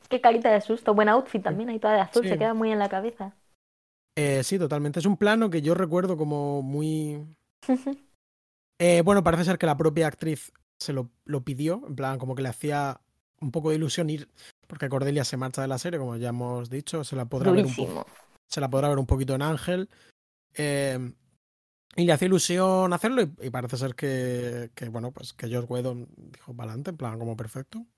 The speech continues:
Speaker 2: Se ve que esto era antes de,
Speaker 1: Durísimo,
Speaker 2: antes de que se llevasen
Speaker 1: durísimo.
Speaker 2: mal.
Speaker 1: Durísimo. Que se vaya, yo no quiero.
Speaker 2: Sí.
Speaker 1: Yo
Speaker 2: Sí, sí,
Speaker 1: estoy
Speaker 2: la
Speaker 1: en negación absoluta. <laughs>
Speaker 2: la vamos, la vamos a echar de menos, pero bueno,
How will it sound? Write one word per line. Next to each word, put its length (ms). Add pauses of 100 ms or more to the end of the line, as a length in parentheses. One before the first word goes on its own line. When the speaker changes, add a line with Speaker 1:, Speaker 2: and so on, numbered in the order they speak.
Speaker 2:
Se 120
ve 80
que 60
esto 180
era 80
antes 120
de, 120
Speaker 1:
Durísimo, 480
Speaker 2:
antes 440
de 80
que 60
se 100
llevasen 320
Speaker 1:
durísimo. 40
Speaker 2:
mal. 300 (580)
Speaker 1:
Durísimo. 680 (1040)
Que 120
se 100
vaya, 360
yo 180
no 100
quiero. 160
Speaker 2:
Sí. 220 (340)
Speaker 1:
Yo 180
Speaker 2:
Sí, 80
sí, 140
Speaker 1:
estoy 80
Speaker 2:
la 180
Speaker 1:
en 120
negación 440
absoluta. 460 (240)
<laughs> 0
Speaker 2:
la 160
vamos, 440
la 120
vamos 160
a 20
echar 160
de 80
menos, 340
pero 200
bueno, 240